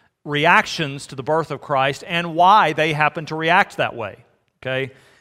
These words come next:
And then trying to land where the, where the wise men did, which was worship. Uh, that's what we in Advent are meant to do with Christ. It is a sweet story, yes. There's some deep theology there, of course,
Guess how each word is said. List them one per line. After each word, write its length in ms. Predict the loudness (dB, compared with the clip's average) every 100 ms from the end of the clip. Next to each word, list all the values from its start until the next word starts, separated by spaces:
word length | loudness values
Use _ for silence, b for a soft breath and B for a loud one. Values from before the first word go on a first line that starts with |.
| b
And 100 | -12
then 100 | -10
trying 340 | -2 0 0 -2
to 60 |
land 380 | -2 -2 -2 -2
where 260 | -2 -2 -2
the, 400 | -4 -6 -8 -12
where 240 | -10 -8
the 160 | -8 -10
wise 420 | -2 2 2 -2
men 160 | -12 -8
did, 300 | -6 -6 -6
which 240 | -10 -12
was 120 | -14
worship. 600 | -10 -6 -6 -6 -14 _ _ b b b b b
Uh, 140 | -14 -8
that's 240 | -8 -8
what 160 | -12 -8
we 380 | -8 -8 -10 -14
in 120 | -14 -4
Advent 520 | -2 0 -2 -8 -8
are 100 | -10
meant 320 | -6 -6 -6
to 80 | -12
do 280 | -10 -8 -10
with 120 | -10
Christ. 460 | -4 -2 -2 -8 -8
It 140 | -6
is 160 | -6 -8
a 80 |
sweet 440 | -12 -12 -8 -8 -10
story, 600 | -12 -6 -4 -4 -4 -6
yes. 460 | -2 0 -2 -8 -18 B B B
There's 220 | -12 -12
some 160 | -10 -8
deep 260 | -6 -6 -8
theology 600 | 0 4 4 2 -4 -6
there, 260 | -4 -4
of 140 | -6 -8
course, 460 | -4 -4 -6 -14